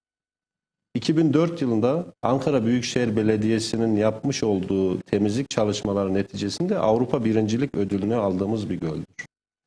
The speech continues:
Mogan Gölü zamanında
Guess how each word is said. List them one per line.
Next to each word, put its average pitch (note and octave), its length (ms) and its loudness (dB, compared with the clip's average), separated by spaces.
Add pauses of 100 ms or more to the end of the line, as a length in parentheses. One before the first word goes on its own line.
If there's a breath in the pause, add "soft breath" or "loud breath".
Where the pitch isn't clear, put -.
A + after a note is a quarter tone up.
(380)
Mogan F3+ 380 4
Gölü D3 480 2
zamanında C3 840 2